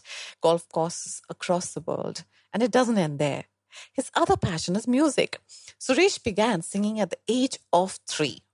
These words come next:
listening to the radio, which was always on, thanks to his mother, trained in Indian classical music.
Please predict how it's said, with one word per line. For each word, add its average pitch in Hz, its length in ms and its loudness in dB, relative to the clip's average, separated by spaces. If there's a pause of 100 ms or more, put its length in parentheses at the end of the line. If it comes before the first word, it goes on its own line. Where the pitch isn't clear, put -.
(260)
listening 151 240 -2
to 147 140 -6
the 135 80 -4
radio, 151 380 2
which 151 300 -4
was - 240 -2
always 180 400 4
on, 185 260 0 (360)
thanks 254 320 -2
to 254 100 2
his 226 220 0
mother, 156 320 2
trained 190 400 -2
in 180 100 -2
Indian 170 400 -2
classical 156 460 -4
music. 139 420 -4